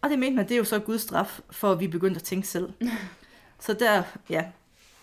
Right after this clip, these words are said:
Speaker 1: Så man begyndte at flokkes til kirken, og man begyndte at have store bededage, hvor man havde, altså pestbededage,
Speaker 2: Ja.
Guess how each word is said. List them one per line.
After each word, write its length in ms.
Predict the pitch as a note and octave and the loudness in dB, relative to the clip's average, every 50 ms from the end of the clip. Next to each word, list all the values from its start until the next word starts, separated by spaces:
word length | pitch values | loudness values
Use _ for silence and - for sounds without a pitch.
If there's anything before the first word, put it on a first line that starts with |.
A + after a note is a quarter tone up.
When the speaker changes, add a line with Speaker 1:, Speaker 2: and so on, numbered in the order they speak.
| - - _ - - - - - - - | -20 -14 _ -4 -4 -4 -4 -6 -8 -4
Speaker 1:
Så 120 | - F#3+ | 0 2
man 140 | G3+ G3+ G#3 | 2 2 2
begyndte 300 | G3+ G3 A3 A#3 A3+ - | 4 6 6 6 6 4
at 60 | E3 | 0
flokkes 460 | - - - G#3+ G3+ G#3 G#3+ G#3 F#3+ G3 | -6 -4 0 2 4 4 4 2 0 0
til 140 | - E3 | -4 -8
kirken, 480 | E3 - F#3+ F#3 F#3 G3 G3 F3+ E3 D#3+ | -4 0 2 2 2 2 0 -4 -6 -4
og 80 | - F3 | -4 -2
man 160 | F3+ F3+ F3+ | -2 -2 0
begyndte 240 | F3+ - A3+ A3+ C#3+ | 2 4 4 4 2
at 40 | F3+ | 0
have 120 | F3+ F#3 D#3+ - - | -4 -6 -8 -8 -10
store 460 | - - - G3 G3 G3+ G#3+ G#3 G#3+ - - | -8 -4 0 2 4 4 4 2 0 2 6
bededage, 680 | G3 F#3+ G3+ A3 A3+ A3+ A3+ - D#3 D#3 D3+ E3 E3+ | 8 8 8 8 6 4 2 0 0 0 2 2 2
hvor 160 | E3 F#3 F#3 | 2 2 0
man 240 | F3+ E3 D#3+ D3 D#3+ | 2 2 0 0 0
havde, 200 | F3 E3 E3 D#3+ - - | -2 -2 -4 -4 -6 -8
altså 180 | - E3+ F3 - | -8 -6 -6 -6
pestbededage, 1080 | - - - - A3+ A3+ - - - - - - - F3 F3 F#3+ G#3+ - F3 D#3 D#3+ | -8 -2 0 0 0 0 -2 -8 -12 -16 -10 -6 0 2 4 4 6 6 4 2 2
Speaker 2:
Ja. 80 | E3+ | 2